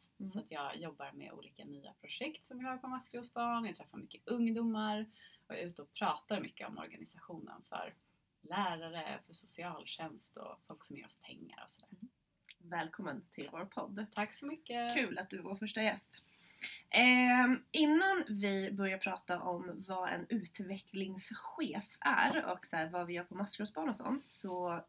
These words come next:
Speaker 1: brukar vi alltid köra en B T S. Och det är ju, som du vet, och som kanske många vet, en botten, toppen, stolt.
Speaker 2: Mm.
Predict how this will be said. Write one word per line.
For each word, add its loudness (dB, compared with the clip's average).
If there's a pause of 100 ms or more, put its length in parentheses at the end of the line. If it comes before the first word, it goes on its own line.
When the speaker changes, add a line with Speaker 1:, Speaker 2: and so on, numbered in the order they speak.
Speaker 1:
brukar -10
vi -2
alltid -4
köra -4 (260)
en -6
B 0
T -2
S. 4 (680)
Och -2
det 2
är 0
ju, -2
som -2
du 2
vet, -4
och -6
som -4
kanske -6
många -6
vet, -10
en -8
botten, -6
toppen, -10
stolt. -6
Speaker 2:
Mm. -4